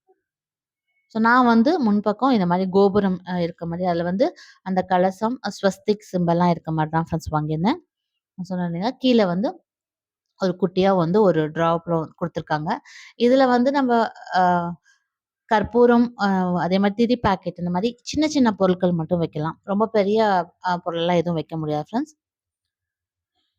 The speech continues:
So, ஃபுல்லாவே அட்டாச் பண்ணிட்டு நம்ம ஷாப்ல வந்து வச்சாச்சு. So, இதுதான் அதோட ஃபைனல் லுக் ஃப்ரெண்ட்ஸ். நான் சொன்னேன் இல்லைங்களா, ஒரு சின்ன சைஸ்ல இருக்கக்கூடிய ஒரு ஃபோட்டோ ஃப்ரேம் வந்து நம்ம இது, இந்த பூஜா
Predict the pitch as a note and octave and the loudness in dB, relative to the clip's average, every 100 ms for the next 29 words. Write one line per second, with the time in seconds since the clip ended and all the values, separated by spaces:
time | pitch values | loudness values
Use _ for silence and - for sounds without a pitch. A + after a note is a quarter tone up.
0 | _ _ - G3+ A3+ A3+ A3 A3+ F#3+ F#3+ | _ _ -6 0 4 6 6 4 2 2
1 | F#3 F3+ F3 A#3 D#4 F#3 E3 D3+ D#3 - | 0 0 0 0 0 -2 -2 -2 -6 -8
2 | - F#3 F#3 E3+ F3 D#3+ D#3 F3 D#3+ A3 | 0 0 2 -2 0 -4 -2 -4 -4 -6
3 | E4 - _ _ _ _ _ _ _ _ | -8 -10 _ _ _ _ _ _ _ _
4 | _ _ _ _ _ _ _ _ _ _ | _ _ _ _ _ _ _ _ _ _
5 | _ _ _ _ _ _ _ _ _ _ | _ _ _ _ _ _ _ _ _ _
6 | _ _ _ F3 - E3+ E3+ F#3 F3+ C4 | _ _ _ -20 -10 -6 -2 2 2 0
7 | - E3 F3+ F#3 E3 D#3 _ D3 D3+ _ | -2 -2 2 2 2 -2 _ -14 -14 _
8 | _ _ - A3 A#3 G#3+ F#3+ F#3 D#4 A4 | _ _ -12 -2 2 2 0 -2 -4 -2
9 | G#3 F3+ F3+ F#3 E4 D#4+ F4+ F#4 C4 G#3 | -2 0 -2 -2 -4 -2 -2 0 -2 -2
10 | G3+ G3+ F#3 F#3 G3+ F#3 E3+ - F#3 F3+ | -2 -6 -4 -4 0 0 0 -2 -2 -2
11 | F3+ E3 D#3+ E3+ D#4 F4 G3 D#3+ - F3+ | -4 -6 -6 -2 0 0 0 -2 -6 -4
12 | F3+ E3+ F3+ F3+ | -2 -2 -2 -4